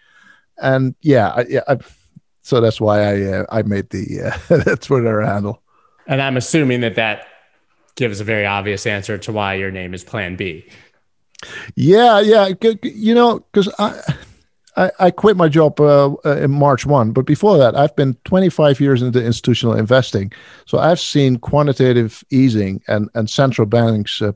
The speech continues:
Speaker 1: printing money, um, from, <laughs> from very, uh, uh, close. And, um, yeah,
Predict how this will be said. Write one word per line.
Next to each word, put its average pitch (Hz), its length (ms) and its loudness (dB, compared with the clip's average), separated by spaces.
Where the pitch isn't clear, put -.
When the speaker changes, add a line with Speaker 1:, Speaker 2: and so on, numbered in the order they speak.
Speaker 1:
printing 107 360 0
money, 110 380 0
um, 110 460 -2
from, 147 260 0
<laughs> - 300 -20
from 143 280 -2
very, 139 520 4
uh, 131 40 6
uh, 120 600 4
close. 120 560 0
And, 110 280 -4
um, 110 540 -2
yeah, 127 400 0